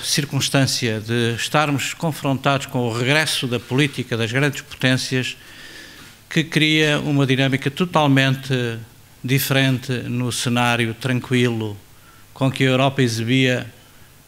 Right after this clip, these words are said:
majestaticamente pelo mundo o seu soft power, a sua capacidade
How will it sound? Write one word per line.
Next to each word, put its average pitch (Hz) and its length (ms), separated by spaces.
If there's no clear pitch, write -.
majestaticamente 131 1300
pelo 127 140
mundo 131 600
o 139 120
seu 135 240
soft - 380
power, 98 340
a 131 100
sua 131 260
capacidade 123 960